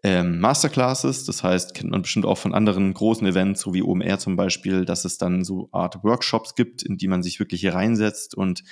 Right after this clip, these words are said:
da tief in die Themen reingeht. Da haben wir, glaub ich, auch zwölf Stück über den Tag verteilt von verschiedenen Themen zu allem Möglichen, was, äh, wirklich für Amazon relevant ist.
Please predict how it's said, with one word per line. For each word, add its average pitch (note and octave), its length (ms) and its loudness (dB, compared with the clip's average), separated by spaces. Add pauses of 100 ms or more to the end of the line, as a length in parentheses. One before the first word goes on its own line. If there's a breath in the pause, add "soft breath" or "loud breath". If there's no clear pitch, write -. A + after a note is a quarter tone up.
(260 loud breath)
da F2+ 160 2
tief B2 340 0
in G2 100 2
die F2+ 80 2
Themen A2+ 280 4
reingeht. F#2+ 680 0
Da F2+ 100 -6
haben F2 120 -4
wir, F2 100 -2
glaub F2+ 180 -2
ich, - 100 -14
auch G#2 200 -2
zwölf F#2+ 280 -2
Stück G2+ 200 -4
über F#2 140 -2
den F2+ 60 -4
Tag - 260 -6
verteilt F2+ 400 -2
von F#2 160 -8
verschiedenen F#2 600 -2 (340 loud breath)
Themen G2 580 2 (1040)
zu - 160 -2
allem F#2+ 240 6
Möglichen, F#2 400 2
was, F2+ 240 0
äh, F2+ 200 -4
wirklich - 300 -6
für - 140 -2
Amazon F2+ 400 -2
relevant F2+ 420 -2
ist. - 260 -2